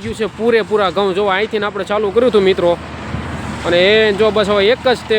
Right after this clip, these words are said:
ઉથલ રહી છે. આપણી ભાષામાં ઉથલ કહેવામાં આવે, એ એકડ કહેતા હોય. તો હવે આ ભાઈ એક ઉથલ મારી દે એટલે ભાઈ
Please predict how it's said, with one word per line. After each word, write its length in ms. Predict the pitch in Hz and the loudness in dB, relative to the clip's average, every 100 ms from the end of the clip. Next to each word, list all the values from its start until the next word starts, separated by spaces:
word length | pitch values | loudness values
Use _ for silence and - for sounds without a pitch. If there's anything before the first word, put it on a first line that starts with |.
| 214 | -2
ઉથલ 240 | 254 233 208 | -2 0 2
રહી 120 | 254 | 2
છે. 160 | 214 214 240 - - - - | 0 -2 -4 -8 -10 -10 -10
આપણી 240 | 196 233 220 | -4 -2 -2
ભાષામાં 360 | 240 240 214 247 | -2 0 0 0
ઉથલ 220 | 269 226 | 0 0
કહેવામાં 340 | 208 208 175 170 | 0 0 0 0
આવે, 140 | 226 247 - - - - | 0 -2 -4 -6 -4 0
એ 40 | 226 | 0
એકડ 240 | 277 262 - | 0 -2 -2
કહેતા 240 | 180 156 | -8 -8
હોય. 200 | 123 113 - - - - - - - | -8 -10 -10 -10 -8 -8 -8 -8 -4
તો 60 | 170 | -2
હવે 120 | 208 | 0
આ 140 | 214 208 | 0 0
ભાઈ 200 | 214 214 | 0 0
એક 100 | 240 254 | -2 -4
ઉથલ 200 | 240 233 | -2 0
મારી 240 | 233 262 254 | 0 -2 -2
દે 60 | 220 | -2
એટલે 220 | 214 208 190 - - - - - - - - - | -2 -2 -2 -4 -8 -8 -8 -8 -8 -8 -8 -4
ભાઈ 200 | 175 180 | -4 -2